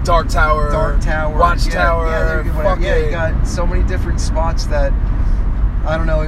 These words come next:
Speaker 2: in my opinion, I just feel some people would like to improve their skateboarding and then others would just like to hang out on the grass and eat pizza.
Speaker 1: Yeah.
Speaker 2: Smoke weed and, uh, I don't know,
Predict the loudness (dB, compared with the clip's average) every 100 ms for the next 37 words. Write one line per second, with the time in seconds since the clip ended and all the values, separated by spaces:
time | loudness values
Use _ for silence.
0 | -2 -2 -2 -2 -2 -2 -2 -2 -2 -2
1 | -2 -2 0 0 0 0 0 0 0 0
2 | 0 2 2 0 -2 0 2 0 0 -2
3 | 0 0 0 0 0 0 0 0 -2 -2
4 | -2 0 0 0 2 2 2 0 0 0
5 | 0 0 0 0 0 2 2 2 0 -2
6 | 0 0 0 0 0 0 0 -2 -2 -2
7 | -2 0 0 0 0 0 2 2 2 0
8 | 0 2 0 0 -2 -2 -2 -2 0 0
9 | 0 -2 -2 -2 0 2 2 2 0 -2
10 | -2 -2